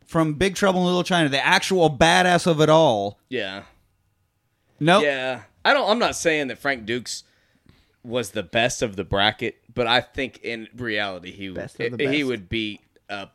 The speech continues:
Speaker 2: the,
Speaker 1: I think
Speaker 2: well,
Speaker 1: he'd
Speaker 2: not,
Speaker 1: beat up
Speaker 2: not in
Speaker 1: Bronson for
Speaker 2: reality.
Speaker 1: sure.
Speaker 2: I don't know. The real Frank Dukes was a fraud,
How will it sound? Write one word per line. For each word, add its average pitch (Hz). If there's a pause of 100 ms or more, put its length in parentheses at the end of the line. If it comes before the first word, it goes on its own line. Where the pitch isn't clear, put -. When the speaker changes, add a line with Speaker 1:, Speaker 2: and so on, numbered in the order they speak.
Speaker 2:
the, 113
Speaker 1:
I 107
think -
Speaker 2:
well, 175
Speaker 1:
he'd 135
Speaker 2:
not, 175
Speaker 1:
beat -
up -
Speaker 2:
not 180
in 165
Speaker 1:
Bronson 131
for 117
Speaker 2:
reality. 98
Speaker 1:
sure. 104
Speaker 2:
I 175
don't 143
know. 110 (340)
The 151
real 180
Frank 135
Dukes 117
was 92
a 90
fraud, 67